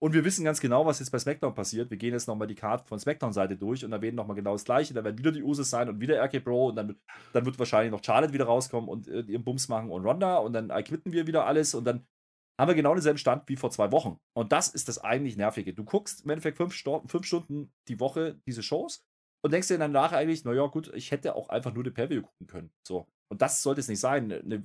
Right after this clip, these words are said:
Weekly sollte den Pay-Per-View ja größer wirken lassen. So. Äh, ganz ehrlich, uns erwartet am Sonntag ein Raw Pay-Per-View gefühlt. Und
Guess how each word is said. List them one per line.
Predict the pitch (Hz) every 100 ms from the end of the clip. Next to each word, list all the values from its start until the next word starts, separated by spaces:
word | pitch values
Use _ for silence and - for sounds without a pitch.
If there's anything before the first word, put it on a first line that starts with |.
| 98
Weekly | 156 185 185
sollte | - 135 160
den | 139 104
Pay-Per-View | 131 135 117 120
ja | 113 107 104 _ _
größer | 123 151 123
wirken | 98 98 92
lassen. | 85 - 80 -
So. | 85 - _ _ _ _ _ -
Äh, | 117
ganz | 135 127
ehrlich, | 127 165
uns | 139 127
erwartet | 110 135 123
am |
Sonntag | 107 120 139 135
ein | 110
Raw | 107 107 123
Pay-Per-View | 107 101 95 90 90
gefühlt. | 90 - 90 82 _ _ _ -
Und | 95